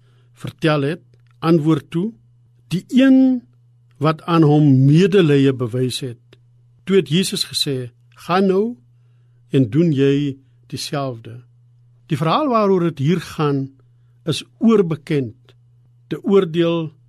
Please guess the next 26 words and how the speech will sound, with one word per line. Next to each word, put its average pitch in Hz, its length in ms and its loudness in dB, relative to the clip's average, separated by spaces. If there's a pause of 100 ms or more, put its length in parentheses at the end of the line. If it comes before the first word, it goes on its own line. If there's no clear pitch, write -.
(380)
egter 170 460 -4
aan 151 220 0
die 139 160 -2
praktyk 196 560 -4
van 160 140 -4
die 139 120 -4
lewe, 135 580 -2 (600)
lyk 190 240 -2
dit 240 140 -8
asof 170 280 -6
Jesus 170 400 -6
se - 100 -10
uitgangspunt 160 1080 -6 (580)
dat 143 220 -6 (140)
koninkryksmense 165 1120 -2
voortdurend 196 1000 -4 (440)
moet 143 260 -4
kyk - 480 -4 (680)
na 151 400 2
vir 135 220 -4 (120)
wie 190 220 4
hulle 147 400 0 (260)
'n 143 80 0
naaste 143 400 -4
kan 127 200 -8
wees, 120 460 -14